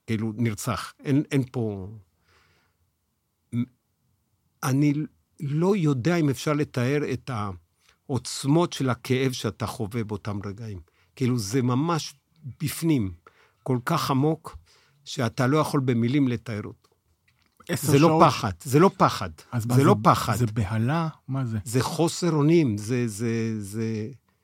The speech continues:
Speaker 1: באיזשהו שלב אתה גם נכנס לזה, זה, זה לא ייאוש, אבל סוג של כי צהל לא מגיע, אף אחד לא מגיע, ואתה לבד בתוך המערכה הזאת, ואתה, אתה מתפלל עם עצמך. ואתה,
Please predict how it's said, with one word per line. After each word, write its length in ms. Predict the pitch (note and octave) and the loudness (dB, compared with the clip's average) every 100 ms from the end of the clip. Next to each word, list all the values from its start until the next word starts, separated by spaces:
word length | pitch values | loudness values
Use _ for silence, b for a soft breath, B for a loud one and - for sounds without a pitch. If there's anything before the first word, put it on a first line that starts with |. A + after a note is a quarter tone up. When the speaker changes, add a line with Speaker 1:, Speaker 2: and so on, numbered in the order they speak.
| _ _ _ _ _ _ _ _ _ _ _ _ _ _ | _ _ _ _ _ _ _ _ _ _ _ _ _ _
Speaker 1:
באיזשהו 420 | C#3 D3+ F3+ - | 4 6 0 -2
שלב 400 | B2 - D3 F3 | -4 2 6 8
אתה 200 | E3 D3+ | 6 2
גם 220 | A#2+ A#2+ | 2 4
נכנס 480 | A#2 - C#3 D3+ - | 2 0 -2 -4 -2
לזה, 260 | C3 B2+ A#2 | -2 -2 -4
זה, 240 | - A#2+ B2+ - | -6 -4 -4 -4
זה 180 | A2 | 0
לא 160 | B2+ F#3 E3 | 4 4 6
ייאוש, 400 | E3 G3+ F#3 - | 6 6 2 -2
אבל 320 | A#2+ B2+ B2+ - | 0 0 -2 -6
סוג 320 | - - F#3 D#3 | -8 -4 -6 -6
של 340 | - D3+ C#3+ B2 | -2 0 0 -4
כי 180 | - A#2 | -2 -2
צהל 400 | A2+ - D3+ D3 | -2 -4 0 2
לא 160 | C3+ C#3 | 0 0
מגיע, 720 | A#2+ D#2 B2+ A2+ C#3 C3 G2 - | -4 -2 0 2 4 2 0 -4
אף 200 | C3+ - | -6 -2
אחד 200 | D3 C3 | -4 -2
לא 80 | |
מגיע, 460 | C3 B2 A2 C#3 G#2+ | -2 -4 -2 -2 -2
ואתה 300 | F#2+ G#2+ D3 | -6 -6 -2
לבד 500 | C3+ C3 G#2+ F#2+ D#3 C#3 | 0 0 -2 0 0 0
בתוך 320 | C#3 C3+ - | -6 -6 -6
המערכה 400 | A#2+ B2 A2+ A#2 | -4 -4 -4 -6
הזאת, 320 | G#2 G#2+ - G#2+ | -6 -8 -8 -8
ואתה, 260 | B2+ B2+ - F#4+ F#4 F4+ D4+ | -8 -8 -10 -12 -20 -16 -16
אתה 200 | F3 F3 | -4 -2
מתפלל 600 | F#3 F3+ - E3 D#3 E3 | 0 -2 -4 -2 -2 0
עם 100 | D#3+ | -2
עצמך. 480 | C#3 - C3 A#2 G#2 G2 B B B B B B _ | -2 -4 -4 -4 -8 -12 B B B B B B _
ואתה, 840 | A#2+ A2 A#2 A#2 A2+ - B2+ C3+ C3+ | -4 0 0 0 -4 -4 -4 -4 -6